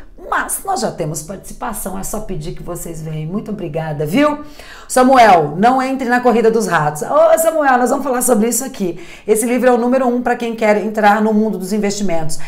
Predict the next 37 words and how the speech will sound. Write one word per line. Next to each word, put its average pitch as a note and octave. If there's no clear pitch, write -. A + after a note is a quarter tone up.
A C4+
corrida B3
dos G3+
ratos. F#3+
Semana C4+
passada, D3
é, D3+
Samuel, D3+
eu A3+
tava C#4+
com B3
a A3
cabeça E3+
meio D#3+
doida. F3+
Falei, -
"Caramba, D#4
por D4+
que -
que -
eu G4+
tô F#4+
sentindo G#3
algumas F3
coisas F#3+
que -
fazia A#3+
tempo A#3+
que -
eu G#3+
não G#3
sentia F#3+
com F3
relação F3
ao F3+
meu E3+
trabalho, E3